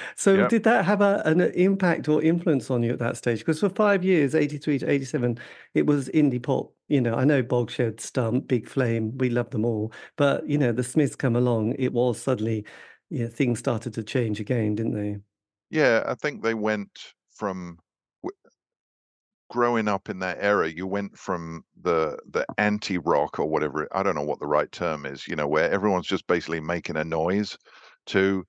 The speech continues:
Speaker 2: suddenly it's okay to be tuneful again. And so you've got the Smiths in the U K and a few other jangly bands, I don't know, One Thousand Violins or something like that.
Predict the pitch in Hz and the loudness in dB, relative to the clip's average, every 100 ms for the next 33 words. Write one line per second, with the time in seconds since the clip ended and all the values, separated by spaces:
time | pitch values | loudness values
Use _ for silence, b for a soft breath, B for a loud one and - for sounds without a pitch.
0 | - - 123 110 90 95 - 107 107 107 | -10 -2 0 0 -4 -6 -6 -4 -2 -2
1 | - 101 87 92 - 123 127 110 76 73 | 0 -2 -2 -8 -6 -8 -8 -6 -4 -4
2 | 71 73 71 69 90 85 - 87 85 82 | -4 -4 -4 -6 -6 -4 -2 0 -2 -2
3 | 90 - 80 - 95 92 - - 80 78 | -2 -2 -6 -4 -2 -2 -4 -6 -6 -4
4 | 78 80 76 - 80 78 78 73 B B | -2 -2 -2 -2 0 0 -2 -8 B B
5 | B - 82 78 - 87 - 95 92 85 | B -6 -4 -4 -6 -6 0 2 2 0
6 | 80 87 78 76 80 76 76 71 85 57 | 0 0 -2 -2 -4 -2 -4 -4 -4 -4
7 | 64 82 78 80 78 85 80 76 76 76 | -4 -8 -4 -4 -2 -2 -2 -4 -4 -2
8 | 76 76 76 78 76 - - 80 76 73 | -2 -4 -6 -10 -12 -12 -10 -10 -8 -8
9 | 76 - 73 | -8 -4 -6